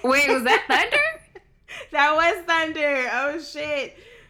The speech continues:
Speaker 1: I thought
Speaker 2: The
Speaker 1: you moved
Speaker 2: heavens
Speaker 1: the
Speaker 2: about to
Speaker 1: mic.
Speaker 2: open up. You said what?
Speaker 1: <laughs> I thought you moved the mic.
Speaker 2: Oh, no! Oh, is that what it's gonna sound like?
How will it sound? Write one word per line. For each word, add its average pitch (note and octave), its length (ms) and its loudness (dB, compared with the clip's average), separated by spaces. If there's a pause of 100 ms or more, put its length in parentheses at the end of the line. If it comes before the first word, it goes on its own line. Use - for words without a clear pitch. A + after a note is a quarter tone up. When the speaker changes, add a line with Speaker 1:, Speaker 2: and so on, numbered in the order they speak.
(420)
Speaker 1:
I C#4+ 100 2
thought G4 180 -2
Speaker 2:
The E4+ 60 -4
Speaker 1:
you F#4 120 0
moved F4 220 -2
Speaker 2:
heavens - 0 -
Speaker 1:
the F4+ 80 -2
Speaker 2:
about G4+ 200 2
to F4 80 -2
Speaker 1:
mic. - 100 -12
Speaker 2:
open D#4 260 -12
up. D4 240 -12 (600)
You C#4 200 -6
said C4 140 -10
what? A#3 180 -10 (120)
Speaker 1:
<laughs> - 120 -16
I - 60 -2
thought - 300 -2
you G4+ 160 -2
moved G#4 280 -4
the F4 100 -4
mic. B4+ 640 -6 (440)
Speaker 2:
Oh, A4+ 340 6 (120)
no! B4 720 6
Oh, D4+ 220 -4
is D#4 80 -10
that D4+ 160 -4
what D#4 100 -4
it's D#4 120 -18
gonna D4 260 -10
sound D4+ 320 -10
like? D4+ 320 -14